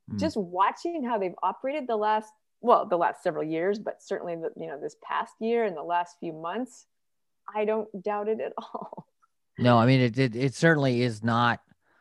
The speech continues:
Speaker 1: given what we've seen, that is completely plausible.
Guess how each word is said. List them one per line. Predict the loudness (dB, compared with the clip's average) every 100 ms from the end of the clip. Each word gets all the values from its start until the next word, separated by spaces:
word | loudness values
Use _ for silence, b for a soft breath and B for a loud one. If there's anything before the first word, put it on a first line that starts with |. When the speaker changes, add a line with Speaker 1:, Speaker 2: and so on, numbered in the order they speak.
| _ _ _ _ _ -6
Speaker 1:
given | 2 4 6
what | 6 6 4
we've | 0 0
seen, | -2 0 0 -2 -6 _ _ _ _ _ _
that | -2 2 2 0
is | -4 -2
completely | -2 -2 0 0 2 -2
plausible. | -2 -2 0 0 -6 -12 -16